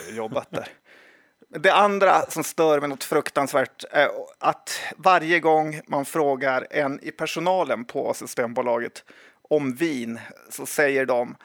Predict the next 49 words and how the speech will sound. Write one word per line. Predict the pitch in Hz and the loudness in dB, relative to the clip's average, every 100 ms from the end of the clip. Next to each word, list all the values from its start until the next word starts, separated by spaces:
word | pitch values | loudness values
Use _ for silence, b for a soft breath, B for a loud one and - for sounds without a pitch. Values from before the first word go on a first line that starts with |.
| b b - | b b 0
"Ja, | 170 | 2
men | 202 | 2
den | 202 | 0
här | 220 | 0
tycker | 214 208 196 | 0 -2 2
jag | 190 190 | 4 4
är | |
trevlig." | 180 143 110 107 123 - B B | 2 0 0 0 -4 -6 B B
Alltså | - 160 - 185 | -2 -2 0 -6
varje | 156 196 180 165 170 | 2 2 2 0 -2
gång. | 147 143 104 107 B _ _ B B | 2 0 0 -12 B _ _ B B
"Det | _ - | _ -2
är | 175 175 | 2 2
trevligt | - 175 170 147 151 156 - | 0 0 2 2 2 -2 -2
och | 147 | 2
det | 147 | 2
är | |
trevligt." | - 160 143 139 160 - | 2 0 0 2 0 2
"Jaha, | 170 208 226 | 2 2 2
men | 165 | 0
den | 208 208 | 0 0
är | |
trevlig, | - 143 113 110 143 | -2 -2 -2 -2 -4
men | 175 | -2
då | 185 | -4
tar | 185 190 | -2 -2
jag | 190 | -2
en | |
sån | 143 185 175 | -2 -2 -2
då." | 135 78 _ B B B B | -4 -6 _ B B B B
Eh, | - 151 151 - _ | -4 0 0 -2 _
men | 165 | -2
det | 175 | -2
kanske | - 196 170 | 2 0 0
som | 160 175 | -2 -4
är | - | 0
ännu | 196 170 175 202 | 0 0 0 0
värre | 131 117 117 117 - | 0 0 -2 -4 -6
är | - | 0
att | 143 - | 0 0
folk | 151 135 131 - | 0 0 -2 -10
som | - 151 - | -10 -10 -4
man | 151 151 143 | -2 0 0
vet | 190 160 110 | 0 0 -4
inte | - 143 151 | -6 -4 -4
kan | 143 151 | -2 0
något | 175 - - | 0 -4 -4
om | 113 | -4
vin | 104 80 | -4 -12